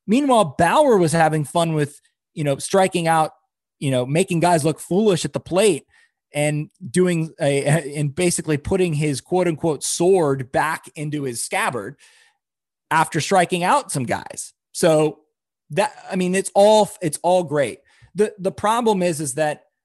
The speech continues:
when you have pitchers like, you know, an angry Madison Bumgarner getting furious at Max Muncy for staring at his home run, not even celebrating, and then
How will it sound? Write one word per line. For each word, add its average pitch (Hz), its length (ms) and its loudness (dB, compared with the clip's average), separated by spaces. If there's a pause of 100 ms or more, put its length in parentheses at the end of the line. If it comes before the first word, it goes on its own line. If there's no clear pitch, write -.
when 170 200 -8
you 175 120 -4
have 165 280 -4
pitchers 175 500 -2
like, 127 340 -2 (280)
you 147 100 -6
know, 131 160 -2
an 135 80 -4
angry 156 380 2
Madison 135 500 0
Bumgarner 120 720 -4 (500)
getting 131 320 2
furious 185 840 2
at - 220 -4
Max 147 400 0
Muncy 160 460 2
for 135 380 -2
staring 165 560 0
at 147 60 2
his 143 120 0
home 147 220 0
run, 143 180 2
not 139 160 0
even 139 160 -2
celebrating, 131 680 -2
and 147 180 -2
then 147 340 0